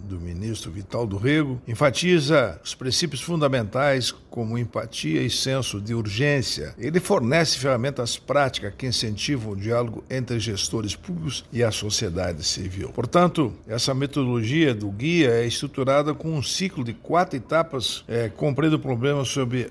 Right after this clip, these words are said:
a ótica do cidadão, avaliar as respostas do Estado, construir soluções baseadas em evidências e monitorar as ações implementadas, que são regras de governanças. Com esses princípios orientadores, ele visa garantir as políticas públicas realmente melhorem a vida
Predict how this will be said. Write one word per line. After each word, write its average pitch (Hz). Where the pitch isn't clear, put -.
a 120
ótica 185
do 185
cidadão, 151
avaliar 139
as 165
respostas 143
do 117
Estado, 160
construir 160
soluções 170
baseadas 147
em 147
evidências 139
e 147
monitorar 151
as 127
ações 131
implementadas, 127
que -
são 247
regras 208
de 220
governanças. 156
Com 131
esses 104
princípios 107
orientadores, 110
ele 110
visa 143
garantir 143
as 143
políticas 135
públicas 139
realmente 135
melhorem 120
a 107
vida 98